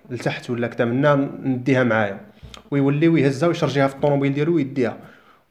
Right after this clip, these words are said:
ويتحرك. فين دار في الطوموبيل ديالو يتحرك، قال لك: "ماشي عاد باغي يغردني عاود ولا كذا"، وي-، ويهرب من ديك البلاصه، دا ديك الشكاره ومشى. ويمشي مع داك الكودرون، مشى، مشى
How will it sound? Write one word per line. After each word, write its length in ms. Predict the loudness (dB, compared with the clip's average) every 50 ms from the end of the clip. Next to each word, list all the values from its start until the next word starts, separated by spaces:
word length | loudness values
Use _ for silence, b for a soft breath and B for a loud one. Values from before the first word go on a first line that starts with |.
| _ -6
ويتحرك. 460 | -6 -4 -4 -2 -2 -2 -2 -2 -6
فين 220 | -6 -2 -2 0 2
دار 120 | 0 0
في 60 | -2
الطوموبيل 320 | -4 -6 -6 -4 -4 -4 -4
ديالو 180 | -2 -4 -4
يتحرك، 360 | -4 -4 -6 -4 -4 -4 -2 0
قال 80 | -2
لك: 140 | -2 0 -2
"ماشي 180 | -4 -4 -2 -4
عاد 140 | -4 0
باغي 120 | -2 0 2
يغردني 300 | 2 2 2 4 2 4
عاود 280 | 4 4 2 2 0
ولا 120 | -2 -4 -4
كذا"، 180 | -2 0 2
وي-، 280 | 2 2 0 -2 -6 -14 -20 _ _ _ _ -2
ويهرب 300 | 0 0 0 -2 -4 -8 -12 -18 -16 -12
من 60 | -8
ديك 120 | -8 -6 -4
البلاصه، 300 | 0 -2 -2 -2 -2 -4
دا 140 | 0 0
ديك 80 | 0 0
الشكاره 320 | -2 -6 0 2 4 6
ومشى. 240 | 6 4 2 -4 -10 -14 -16 -20 -20 _ _ _ _ _ _ _ _ _ _ -14 -4
ويمشي 260 | -2 -2 -2 -2 -2
مع 100 | 0 2
داك 100 | 2 0
الكودرون، 300 | 0 0 0 2 2 2
مشى، 160 | 2 0 -2 -2
مشى 180 | -2 -2 -4